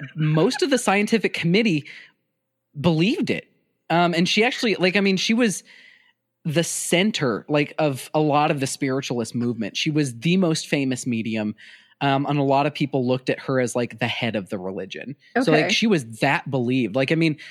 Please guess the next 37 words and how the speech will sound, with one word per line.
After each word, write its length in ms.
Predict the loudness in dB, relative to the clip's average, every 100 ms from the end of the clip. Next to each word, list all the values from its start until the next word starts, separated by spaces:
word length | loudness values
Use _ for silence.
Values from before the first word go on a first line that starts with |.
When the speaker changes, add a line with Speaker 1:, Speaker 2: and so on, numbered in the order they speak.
| -20 -20 _ _ _ _ _
Speaker 1:
as 140 | -2 -2
gross 400 | 0 2 2 0
as 120 | 0
that 180 | 2 2
all 160 | 2 0
sounds, 540 | 2 2 4 2 0
it's 200 | -2 0
like, 180 | 0 0
it, 160 | -2 -2
she 180 | 0 0
apparently 440 | 0 0 0 2 2
did 220 | 2 2
it 120 | 2
in 80 | 2
a 60 |
way 220 | 2 2 2
that 160 | 0
people 300 | -2 -2 0
believed 440 | 0 -2 -2 -4 -4
it, 140 | -8 -12 _ -20 _ _
you 120 | -2
know? 260 | 0 0 -4 _ _
Speaker 2:
Uh, 100 | -2 -2 0
A 180 | 0 0
plus 500 | 0 2 2 0 -2
for 160 | 0
a 60 | 2
dedication 720 | 2 0 2 0 2 2 2
to 120 | 2 0
your 100 | 0
role. 180 | 0 2
Speaker 1:
Apparently. 500 | 4 2 0 -6 -8 -6
Speaker 2:
Like, 180 | -6 -6 _
Speaker 1:
Right? 340 | 0 2 0 -6 _ _ _ _ _ _ _ -6
Speaker 2:
good 140 | -2 0
job. 320 | 0 0 2
Speaker 1:
Um, 400 | 4 4 2 -2